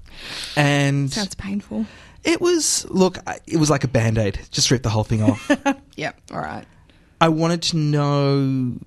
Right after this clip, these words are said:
Speaker 1: uh, what each show was about, but I also ended up seeing a whole bunch of the ads.
Speaker 2: Ah.
Speaker 1: And so many of the ads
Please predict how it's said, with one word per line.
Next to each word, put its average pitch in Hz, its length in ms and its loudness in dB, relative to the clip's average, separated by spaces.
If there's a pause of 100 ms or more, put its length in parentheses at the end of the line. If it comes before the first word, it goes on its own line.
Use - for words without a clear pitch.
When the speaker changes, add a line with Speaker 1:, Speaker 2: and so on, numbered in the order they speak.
(580)
Speaker 1:
uh, 120 200 0
what 127 260 0
each 113 140 -2
show - 180 2
was 120 120 -2
about, 131 360 -2
but 156 80 2
I 156 100 4
also 202 240 0
ended 160 160 -2
up 139 100 -4
seeing 123 380 -2
a 131 60 0
whole 127 160 -2
bunch 110 240 -4
of - 60 -12
the 202 120 -2
ads. - 420 -6 (460)
Speaker 2:
Ah. 143 260 0
Speaker 1:
And 143 160 0
so 139 480 2
many 147 280 2
of 139 100 -2
the 139 160 0
ads 143 380 -2